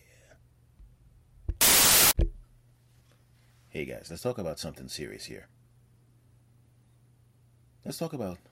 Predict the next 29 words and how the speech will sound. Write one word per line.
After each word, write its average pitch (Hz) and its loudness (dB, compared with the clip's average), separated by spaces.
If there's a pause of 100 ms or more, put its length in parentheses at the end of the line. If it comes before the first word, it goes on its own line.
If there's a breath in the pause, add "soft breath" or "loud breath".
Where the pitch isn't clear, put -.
what 90 -10 (200)
circumstances 85 -10
bring 76 -10
out 69 -14
in 71 -14
human 71 -12
beings. 62 -18 (1120)
In 117 0
many 165 2
cases, 80 -8
what 85 -14
will 80 -12
happen 80 -10
is - -14
when 80 -12
there's 76 -10
a 76 -20
tragedy, 76 -10
or 62 -16 (760 soft breath)
whether 87 -6
it 80 -10
be 85 -8
in 76 -6
your 73 -8
hometown, 82 -8
in 73 -10
your 67 -14
home 80 -12
country, 78 -12